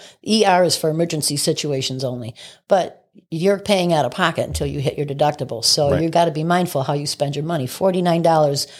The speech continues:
Speaker 1: versus two hundred fifty versus thousands, you know,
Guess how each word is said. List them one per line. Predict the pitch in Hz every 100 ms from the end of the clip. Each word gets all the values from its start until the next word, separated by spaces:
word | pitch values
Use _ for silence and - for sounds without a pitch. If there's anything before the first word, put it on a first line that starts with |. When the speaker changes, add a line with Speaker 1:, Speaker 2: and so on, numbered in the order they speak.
| - - _
Speaker 1:
versus | 160 175 - 160
two | -
hundred | 170 175 151
fifty | 135 156 143 135
versus | 131 151 147 139
thousands, | - 143 131 127 135 -
you | 143
know, | 135 131